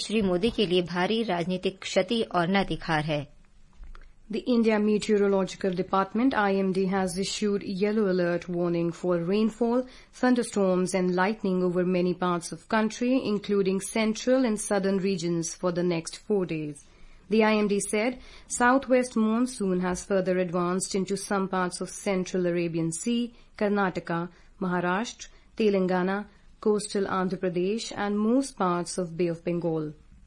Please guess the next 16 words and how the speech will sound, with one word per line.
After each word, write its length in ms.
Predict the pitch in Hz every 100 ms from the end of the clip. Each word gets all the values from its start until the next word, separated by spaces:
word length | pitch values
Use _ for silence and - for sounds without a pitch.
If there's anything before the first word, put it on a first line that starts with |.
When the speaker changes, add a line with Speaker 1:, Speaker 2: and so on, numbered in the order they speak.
| - - - -
Speaker 2:
Light 240 | 208 202
to 80 | 214
moderate 480 | 208 196 185 196 196
rainfall 440 | 196 185 196 233
accompanied 760 | 247 208 190 190 190 180 175 160
by 160 | 180
thunderstorm 720 | 175 202 190 175 - 185 175 170
and 220 | 170 165
lightning 520 | 180 240 - 165 165 - - -
is 140 | 185
expected 520 | 185 - - 185 185 170
over 220 | 165 165
Konkan, 540 | 190 220 214 233 247 247 - - -
Goa, 400 | 185 214 185 170 - - -
Maharashtra, 680 | 185 175 180 185 196 - - - -
Marathwada, 720 | 170 180 165 170 190 196 202